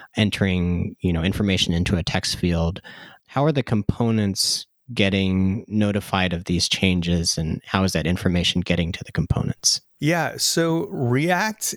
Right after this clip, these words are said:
Speaker 2: has had this long-standing idea of one-way data flow, and this is, uh, this is kind of like a big concept. I'm not gonna go into a lot of it right now, but that if, if you Google anything with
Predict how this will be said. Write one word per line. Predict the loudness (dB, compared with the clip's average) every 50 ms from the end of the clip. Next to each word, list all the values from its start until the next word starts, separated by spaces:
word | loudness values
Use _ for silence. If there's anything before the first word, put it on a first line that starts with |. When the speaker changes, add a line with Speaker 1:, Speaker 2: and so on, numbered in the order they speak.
| -10 _ -2
Speaker 2:
has | 0 0 0 2 0
had | 0 0 0 0 0
this | 0 0 0 -2 -2
long-standing | -4 -4 -2 0 0 0 2 0 0 0 0 0 0 0 -2 -4 -4 -6 -6 -4 -2 0 0 2 2 2 2 0 0 -2
idea | 0 0 0 0 0 -2 0 0 2 2 2 2 0 -2 -6 _ _ _
of | -2 0 0 0 -2 -4 -6 -12 -16 _
one-way | -2 0 0 2 2 2 2 2 2 2 2 2 2 2 2 2 0 -2 -4 -6 _ -8
data | -2 0 0 0 0
flow, | -2 -2 -2 0 0 0 -2
and | -2 0 0 0
this | 2 2 0
is, | 0 0 -2 -6 -12 -20 -20 -20 -20 -6 -2
uh, | -2 0
this | 0 0 0 0 -2
is | -2
kind | -2 0 0 0
of | 2
like | 0 0
a | -2
big | -2 -2 -2 0 0 0 0 -2 -4 -6 -6 -4
concept. | -2 0 0 0 0 0 0 0
I'm | 0 0 0 -2 -4
not | -2 -2 -2 0 0
gonna | -2 0
go | 0 2 2
into | 2 2 0 -2 -6 _ -8 -6 -2 0 2
a |
lot | 2 2 2 0
of | 0 0
it | -2 0
right | 0 0 0 0
now, | 0 0 0 0 0
but | 0 0 0 0 -2 -2 -8 -18 -20 -20 -18 -4 0
that | 0 0 0 -2 -2
if, | -2 -2 -2
if | -2 -2 -2 -2
you | 0 -2
Google | 0 0 -2 0 0 0 0 0
anything | 0 -2 -4 -2 -2 -2
with | -2 -2 -4